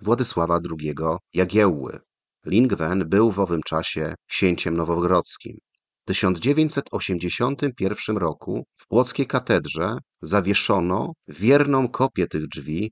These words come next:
wykonaną z brązu. Historia drzwi płockich jest naprawdę fascynująca, a kopię zobaczymy oczywiście w płockiej katedrze.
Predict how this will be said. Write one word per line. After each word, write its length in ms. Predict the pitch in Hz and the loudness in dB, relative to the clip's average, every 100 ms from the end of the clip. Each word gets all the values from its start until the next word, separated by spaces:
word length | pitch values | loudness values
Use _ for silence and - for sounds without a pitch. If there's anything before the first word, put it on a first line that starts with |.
| - | -2
wykonaną 580 | 92 110 101 92 90 80 | -2 0 2 2 2 -2
z 80 | |
brązu. 500 | 76 82 80 67 - - - _ _ _ _ - | -4 -2 -2 -6 -12 -16 -20 _ _ _ _ -8
Historia 380 | - 127 135 104 | -2 4 4 2
drzwi 220 | 92 123 | 0 -4
płockich 640 | - 113 104 - 82 - - _ | 2 2 2 -6 -8 -10 -12 _
jest 140 | 101 | 0
naprawdę 360 | 113 113 113 92 | 0 2 0 0
fascynująca, 960 | 92 - - 87 98 113 87 - 82 - - | -4 -8 -6 -2 0 0 -2 -4 -4 -6 -2
a 320 | 87 90 90 - | 2 2 0 0
kopię 560 | 101 95 - 82 117 123 _ | 0 0 -2 -4 -6 -10 _
zobaczymy 500 | - 104 110 - 139 | -4 0 2 2 2
oczywiście 480 | 82 - 90 95 - | 2 -2 -6 -4 -4
w 60 | - | -4
płockiej 400 | 87 78 - 85 | -4 -4 -4 -4
katedrze. 600 | 87 - 95 78 - | -6 -2 -2 -2 -12